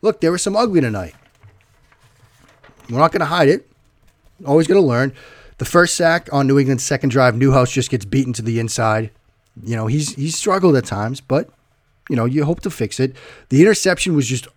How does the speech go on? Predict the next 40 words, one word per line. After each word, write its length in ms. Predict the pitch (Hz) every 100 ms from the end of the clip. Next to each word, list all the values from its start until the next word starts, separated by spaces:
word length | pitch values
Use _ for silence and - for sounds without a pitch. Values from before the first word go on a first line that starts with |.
| -
awful. 360 | 120 143 - 120
I 80 | 135
don't 140 | 131
know 160 | 139 139
if 120 | 139
it 40 |
was 140 | 127 -
a 60 |
miscommunication 760 | 120 127 - 127 110 147 147 143
between 240 | 123 123
him 160 | 113 120
and 80 | 104
Brady. 320 | 120 147 151
I 80 | 120
don't 120 | 123
know 100 | 123
if 120 | 101
it 60 | 98
was 120 | 92
wind. 300 | 98 143 143
I 60 | 104
don't 200 | 139 131
know 160 | 135
if 120 | 127
it 20 | 123
was 120 | 110
just 140 | -
a 40 | 107
bad 420 | - 120 131 127
throw. 300 | 117 131 151
I 40 |
don't 100 | 127
know 60 | 120
if 60 |
it 60 | 110
was 120 | 113
all 200 | - 120
of 120 | 135 123
the 80 |
above. 440 | 120 92 117 180